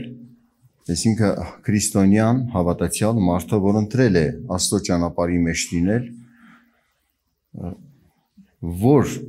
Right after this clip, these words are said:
ը, վիճակում ուզում է լինել, իհարկե մարդու, նկատի ունեմ, մարդու հոգևոր վիճակը միշտ փոփոխական է, փոխվում է։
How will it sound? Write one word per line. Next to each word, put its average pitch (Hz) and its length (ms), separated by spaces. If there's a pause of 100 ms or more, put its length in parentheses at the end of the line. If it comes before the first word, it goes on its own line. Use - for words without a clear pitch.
(180)
ը, 85 240 (260)
վիճակում 92 600
ուզում 85 300
է 85 80
լինել, 98 380
իհարկե 95 360
մարդու, 90 400 (120)
նկատի 90 420
ունեմ, 107 180
մարդու 92 340
հոգևոր 87 460
վիճակը 120 440
միշտ 139 360
փոփոխական 101 800
է, 57 80
փոխվում 107 480
է։ 67 80